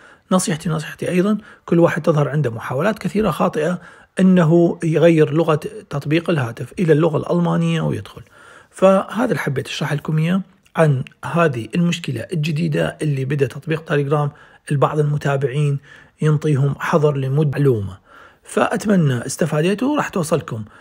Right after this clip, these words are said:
هذه المشكلة من تحاولون تسجيل، توصلكم بهذه الصيغة: محاولات كثيرة، يرجى إعادة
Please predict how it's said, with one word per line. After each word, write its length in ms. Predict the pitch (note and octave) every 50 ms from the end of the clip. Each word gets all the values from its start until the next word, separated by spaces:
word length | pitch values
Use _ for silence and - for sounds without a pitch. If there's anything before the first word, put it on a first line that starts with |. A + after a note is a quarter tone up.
| - - - -
هذه 440 | - F3 D#3+ C3+ C3+ B2 - - - _ _ -
المشكلة 1300 | F#3 F3 F3+ F3 E3 D3+ C#3 C3 A#2 A2+ A2+ A2+ A2+ A2 A2 A#2+ D#3 F#3+ F#3 - - F#3 F3+ F#3 F#3
من 180 | F3 D3+ C#3 -
تحاولون 360 | - - C3 C3 D3+ E3 D#3
تسجيل، 280 | - - C3 B2+ D3 D3+
توصلكم 380 | - - G#3 F#3+ - A3 F#3
بهذه 200 | E3+ E3+ F3 D#3
الصيغة: 300 | - - - D3 A#2+ G#2+
محاولات 500 | G#2 A#2 - - - D3 D#3+ G3+ G#3+ G3+
كثيرة، 400 | - G3+ F#3 - G3+ G#3+ G3 G3+
يرجى 460 | A#3+ G3+ E3+ F3 F#3 E3+ D3+ D#3 D3 C#3
إعادة 280 | C3+ E3+ D#3+ E3 D#3